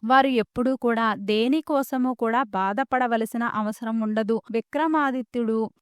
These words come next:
భార్య ఒకరోజు ఒక ముసలి అవ్వను కలిసింది. ఆ ముసలి అవ్వ తనకున్న ధన సంపత్తులని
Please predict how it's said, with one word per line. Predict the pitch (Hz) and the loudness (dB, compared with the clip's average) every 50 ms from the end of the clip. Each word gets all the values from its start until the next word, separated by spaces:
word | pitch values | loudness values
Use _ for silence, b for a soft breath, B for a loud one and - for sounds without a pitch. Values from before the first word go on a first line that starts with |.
| _ - 233 | _ -6 -4
భార్య | 220 208 240 240 262 294 311 302 269 240 233 226 226 247 | 2 4 6 6 6 4 4 0 0 0 0 2 2 2
ఒకరోజు | 254 - 254 247 240 233 240 240 220 247 | 2 2 2 2 2 2 2 2 2 2
ఒక | 240 214 - - 240 254 - 269 | 2 2 2 0 -2 -2 0 2
ముసలి | 277 254 233 214 208 214 - 277 277 311 311 294 | 2 2 4 2 2 0 -2 -2 -2 0 2 0
అవ్వను | 254 208 202 226 240 254 | 0 0 0 0 0 0
కలిసింది. | - 254 233 226 - - 233 226 220 226 233 226 - - - - - | 0 -2 -2 -2 -2 -2 0 0 2 2 0 -2 -2 -6 -10 -6 0
ఆ | 220 240 240 | 2 4 4
ముసలి | 233 220 208 - - 247 247 277 269 254 | 4 4 2 0 -2 -2 0 0 2 2
అవ్వ | 233 208 202 214 214 214 214 - - - 254 240 | 0 0 2 2 2 2 2 0 -2 0 2 2
తనకున్న | 240 233 - - 226 214 220 240 262 262 277 - 202 | 2 2 0 -2 -2 0 0 2 0 0 -2 -6 -14
ధన | 214 196 180 180 214 202 208 247 277 | -14 -12 -8 -4 -4 -2 -2 -2 -4
సంపత్తులని | - - 269 247 240 - - 247 240 - - 254 247 254 254 240 | -2 -2 -2 -2 -2 0 -2 -4 -2 -2 -2 -2 0 0 0 -2